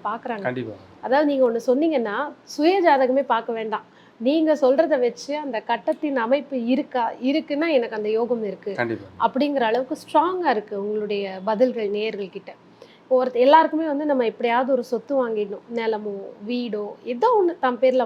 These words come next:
Speaker 1: வாங்கிடணும் அப்படின்னு. முதல்ல அந்த ஒரு யோகம் இருக்கா? யோகம்னா அதை வாங்கின பின்ன வளர்ச்சி யாருக்கு? இது எந்த பாக-, பாவத்தை வந்து ஜாதக ரீதியா சொல்லுது?
Speaker 2: கண்டிப்பா. பிரணவ மந்திரம் சேனல் அன்பு நேயர்களுக்கு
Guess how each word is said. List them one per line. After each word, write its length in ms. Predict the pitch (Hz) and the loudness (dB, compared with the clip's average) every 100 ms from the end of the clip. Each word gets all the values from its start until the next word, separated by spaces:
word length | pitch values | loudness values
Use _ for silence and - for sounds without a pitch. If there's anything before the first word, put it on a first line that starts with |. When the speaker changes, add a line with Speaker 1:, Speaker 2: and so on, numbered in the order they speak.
| 214 | 0
Speaker 1:
வாங்கிடணும் 420 | 226 214 202 202 | -6 -6 -6 -8
அப்படின்னு. 300 | 196 196 - _ - - _ - | -8 -12 -12 _ -20 -20 _ -4
முதல்ல 240 | 247 320 339 | 4 4 6
அந்த 200 | 262 233 | 4 2
ஒரு 160 | 226 220 | 0 0
யோகம் 340 | 226 262 277 226 | 4 4 4 0
இருக்கா? 420 | 214 - 208 - 180 | -4 -2 -4 -4 -6
யோகம்னா 540 | 220 277 294 269 220 294 330 247 | 4 4 4 -4 -4 -8 -8 -10
அதை 180 | 220 220 | -6 0
வாங்கின 420 | 226 294 349 330 - | 2 4 4 2 -2
பின்ன 200 | 247 269 233 | -6 -6 -4
வளர்ச்சி 420 | 202 220 - 233 | -2 -4 -4 -8
யாருக்கு? 540 | 190 202 208 - 247 - | -6 -6 -8 -8 -10 -6
இது 220 | 254 240 | -6 -2
எந்த 280 | 233 302 339 | -2 -2 -4
பாக-, 400 | 220 226 262 277 202 | -2 -4 -4 -8 -2
பாவத்தை 460 | 226 285 311 311 226 | 2 2 0 -6 -10
வந்து 360 | 214 320 277 | -10 -8 -8
ஜாதக 440 | 190 220 220 214 196 | -6 -6 -6 -8 -12
ரீதியா 320 | 190 185 196 - | -12 -16 -20 -20
சொல்லுது? 260 | - - - | -20 -20 -10
Speaker 2:
கண்டிப்பா. 340 | 123 113 107 95 _ _ _ _ _ _ _ - | -6 -6 -10 -20 _ _ _ _ _ _ _ -4
பிரணவ 340 | 139 170 165 147 | 2 4 4 0
மந்திரம் 360 | 120 110 104 - - _ _ - | -4 -6 -8 -10 -20 _ _ -6
சேனல் 340 | 123 120 110 - - | -4 -2 -4 -8 -12
அன்பு 280 | 123 123 127 | -8 -6 -4
நேயர்களுக்கு 600 | 117 117 110 107 - | -4 -4 -6 -10 -10